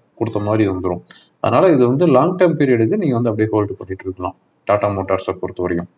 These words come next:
அ, ரெண்டு ஷேருமே வந்து ஹோல்டு பண்ணணும், கமர்ஷியல் வெஹிக்கிள், பேசஞ்சர் வெஹிக்கிள் ரெண்டுமே வந்து ஹோல்டு பண்ணணும். அதுக்கடுத்து வந்து எல் ஜி எலக்ட்ரானிக்ஸ் அதனுடைய ஏர்னிங்ஸ் ரிப்போர்ட் கொடுத்துருக்காங்க. அதாவது எல் ஜி வந்து இப்ப லிஸ்டிங் ஆனதுக்கு அப்புறம் ஃபர்ஸ்ட் டைமா வந்து ஏர்னிங்ஸ் ரிப்போர்ட்.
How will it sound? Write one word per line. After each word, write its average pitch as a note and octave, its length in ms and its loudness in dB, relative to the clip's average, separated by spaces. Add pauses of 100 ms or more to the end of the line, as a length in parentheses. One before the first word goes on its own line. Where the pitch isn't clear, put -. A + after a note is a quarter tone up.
(440)
அ, G#2 60 -6 (460)
ரெண்டு C3+ 220 4
ஷேருமே C#3 400 4
வந்து A2+ 80 0
ஹோல்டு G#2 320 0
பண்ணணும், F2 240 -8
கமர்ஷியல் A#2 420 -2
வெஹிக்கிள், C#3+ 280 -2
பேசஞ்சர் G2+ 260 -2
வெஹிக்கிள் F#2 260 0
ரெண்டுமே A#2 440 0
வந்து G2 100 -4
ஹோல்டு F#2 260 -4
பண்ணணும். E2+ 260 -10 (560)
அதுக்கடுத்து C#3 300 2
வந்து C#3+ 240 4
எல் C3+ 320 4
ஜி C#3+ 140 2
எலக்ட்ரானிக்ஸ் A2 680 0 (440)
அதனுடைய A2 540 2
ஏர்னிங்ஸ் C#3 260 0
ரிப்போர்ட் G#2+ 300 0
கொடுத்துருக்காங்க. G2 420 -4
அதாவது A#2 380 0
எல் A#2+ 180 2
ஜி C3+ 180 -2
வந்து A2 220 -2
இப்ப C#3+ 160 -4
லிஸ்டிங் A2+ 360 -4
ஆனதுக்கு G#2 240 -4
அப்புறம் C#3 240 -2
ஃபர்ஸ்ட் A#2+ 280 -2
டைமா A#2+ 200 2
வந்து G#2+ 180 0
ஏர்னிங்ஸ் A2 300 0
ரிப்போர்ட். - 440 -4